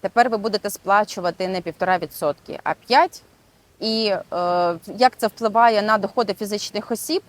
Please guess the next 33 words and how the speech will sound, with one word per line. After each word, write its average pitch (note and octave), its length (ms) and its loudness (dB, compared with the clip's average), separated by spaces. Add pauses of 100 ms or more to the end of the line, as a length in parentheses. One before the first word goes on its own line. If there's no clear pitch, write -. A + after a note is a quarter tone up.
тобто G#3+ 240 -6
з G#3 80 -8
вашої A#3+ 400 4
заробітної G3 460 -4
плати C4+ 360 0
буде G#3 340 0
отримано A#3+ 600 0
додатково A3 640 0
три C4 200 -2
з - 60 -6
половиною G3 500 -2
відсотки G#3+ 520 -4
військового F#3+ 520 -2
збору. E3 320 -6
Якщо G#3+ 240 -4
раніше A3 480 0
з D#3 100 -8
вас F3+ 340 2
утримувалось E3+ 680 -4
півтора G#3+ 380 0
відсотки E3 500 -6
і - 20 -6
відправлялось F3+ 540 0
до E3 100 -6
бюджету, A3+ 520 -4 (580)
тепер B3+ 260 0
це - 120 -6
буде G3 280 -2 (240)
п'ять E3+ 280 4
відсотків. D3+ 560 -10 (160)
Якщо A#3 360 2
говорити B3 420 0
про, A#3+ 440 4